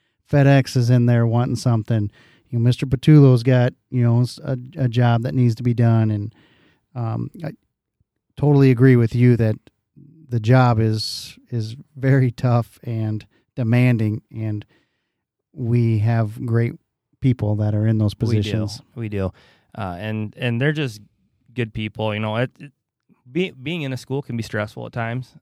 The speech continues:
Speaker 2: um,
Speaker 1: <laughs>
Speaker 2: and they do a really great job of just keeping it light. Um, and it's so much fun to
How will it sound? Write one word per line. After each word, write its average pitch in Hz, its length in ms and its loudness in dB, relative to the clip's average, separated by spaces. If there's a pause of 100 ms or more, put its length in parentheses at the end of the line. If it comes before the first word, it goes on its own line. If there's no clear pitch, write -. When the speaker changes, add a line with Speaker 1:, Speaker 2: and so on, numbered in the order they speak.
(100)
Speaker 2:
um, 90 440 -12
Speaker 1:
<laughs> - 20 -12
Speaker 2:
and 120 300 -4
they 135 160 -4
do 131 180 -6
a 113 120 -10
really 113 280 -8
great 107 240 -10
job 104 200 -6
of 101 60 -8
just 104 120 -10
keeping 107 280 -6
it 98 60 -8
light. 95 380 -8 (720)
Um, 85 260 -14 (100)
and 113 100 -8
it's 107 100 -10
so - 140 -4
much 123 220 -4
fun 98 240 -10
to 90 80 -18